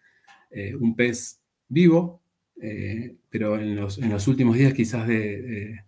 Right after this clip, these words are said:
sobreviviendo a, eh, a la, a la época reproductiva y verdaderamente es un,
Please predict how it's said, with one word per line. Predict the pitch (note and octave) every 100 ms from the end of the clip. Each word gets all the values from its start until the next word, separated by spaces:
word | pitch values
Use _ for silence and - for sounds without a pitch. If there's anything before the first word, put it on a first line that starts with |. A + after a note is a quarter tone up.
| _ _
sobreviviendo | - G#2+ G#2+ G#2+ A2 B2+ B2 A2+ G#2+
a, | G#2 G#2 G2+ G2 G2 _ _ _ _ _ _ _ _ _ _ _ -
eh, | G#2+ F#2+ A2+ B2 - -
a | G#2+
la, | G#2 A#2
a | G#2+
la | A2+
época | A#2 B2 A2+
reproductiva | A2 G#2 G#2+ G#2 B2+ C#3 B2
y | G#2
verdaderamente | G2+ G#2 A2 A2+ A#2+ A#2 A#2+
es | A#2 A#2
un, | G#2 G2+ G2